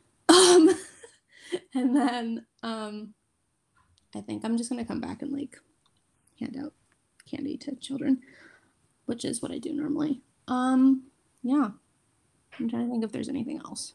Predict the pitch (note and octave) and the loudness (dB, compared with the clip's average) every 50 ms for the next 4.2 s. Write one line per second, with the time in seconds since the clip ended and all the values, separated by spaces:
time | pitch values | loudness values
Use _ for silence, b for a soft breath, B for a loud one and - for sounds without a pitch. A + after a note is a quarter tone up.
0 | _ _ _ _ - - - - - - - - - C4+ - - - _ _ _ | _ _ _ _ -16 -16 -10 -8 -8 -8 -8 -8 -8 -8 -8 -10 -14 _ _ _
1 | _ _ _ _ _ _ _ _ _ - - - - - _ _ _ _ _ _ | _ _ _ _ _ _ _ _ _ -20 -20 -18 -18 -18 _ _ _ _ _ _
2 | _ _ _ _ - - _ _ _ _ _ _ _ _ _ _ _ _ _ _ | _ _ _ _ -20 -20 _ _ _ _ _ _ _ _ _ _ _ _ _ _
3 | _ _ _ _ _ _ _ _ _ _ _ _ - A3+ A3+ A#3+ B3 B3 B3+ C4 | _ _ _ _ _ _ _ _ _ _ _ _ -4 -2 -2 0 0 0 2 4
4 | C4 C4 C4 C4 | 4 4 4 4